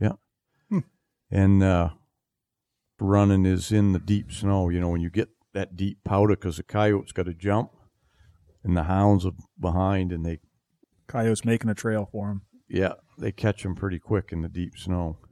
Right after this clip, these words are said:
Speaker 2: Interesting. That's another
Speaker 3: Yeah.
Speaker 2: thing that you, you're not seeing very much. There's some folks out west that use catch dogs. Um,
Speaker 1: Yeah, they use them greyhounds. I've seen, uh, videos of that.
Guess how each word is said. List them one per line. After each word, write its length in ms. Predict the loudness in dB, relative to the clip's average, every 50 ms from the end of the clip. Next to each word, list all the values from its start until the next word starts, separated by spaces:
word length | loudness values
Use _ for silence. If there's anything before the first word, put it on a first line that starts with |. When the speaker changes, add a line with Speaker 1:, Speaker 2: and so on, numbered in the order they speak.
| _ _ _ _ _ _ _ -10 -6
Speaker 2:
Interesting. 580 | -6 -6 -6 -6 -8 -8 -8 -8 -8 -10 -12 _ _ _ _ _ _ _ _ _ _ _ _ -4
That's 220 | -4 -4 -2 0
another 400 | 0 2 2 2 2 0 0 0
Speaker 3:
Yeah. 140 | -4 -6 -12 -12 _ _ -8
Speaker 2:
thing 260 | -4 -4 -2 -2 -4
that 180 | -6 -10 -12 -14
you, 160 | -16 -16 -16 _ -16 -16 -16 _ -12 -6
you're 80 | -4 -2
not 180 | -2 -2 -4 -8
seeing 180 | -8 -8 -6
very 140 | -6 -6 -4
much. 260 | -4 -4 -4 -4 -2
There's 160 | -2 0 0 0
some 220 | -2 -2 -4 -4 -6 -10 -20 -20 -20 -20 _ _
folks 260 | 2 4 4 4 4
out 100 | 4 6
west 220 | 6 6 6 4
that 100 | 0 0
use 200 | 0 0 0 0
catch 260 | 2 2 2 2 2 0
dogs. 400 | 0 0 0 0 0 -4 -6 -8 _ -18 -20 -20 -20 -20 _ -6
Um, 160 | 0 4 6
Speaker 1:
Yeah, 180 | 6 8 8 8
they 80 | 8
use 160 | 8 6 6 6
them 140 | 4 4
greyhounds. 640 | 6 6 6 6 6 6 6 6 6 4 2 2 0
I've 160 | -2 -4 -4
seen, 240 | -2 -2 0 0 2
uh, 80 | 0
videos 580 | -2 -2 0 0 2 2 4 4 2 2 0 -4
of 100 | -6 -6
that. 260 | -6 -6 -8 -8 -10